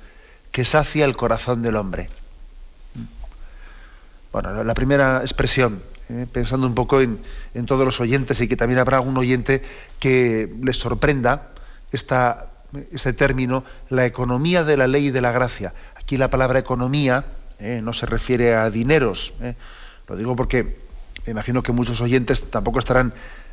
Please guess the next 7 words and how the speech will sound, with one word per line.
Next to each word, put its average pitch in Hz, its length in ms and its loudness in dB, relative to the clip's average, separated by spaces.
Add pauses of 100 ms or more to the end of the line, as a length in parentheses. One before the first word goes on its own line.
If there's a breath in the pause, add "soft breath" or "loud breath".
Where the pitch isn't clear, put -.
eh, 120 160 -4
familiarizados 123 840 2
con 120 160 -2
el 117 80 0
lenguaje 127 440 4
teológico 135 720 0 (300 loud breath)
y, 117 380 -2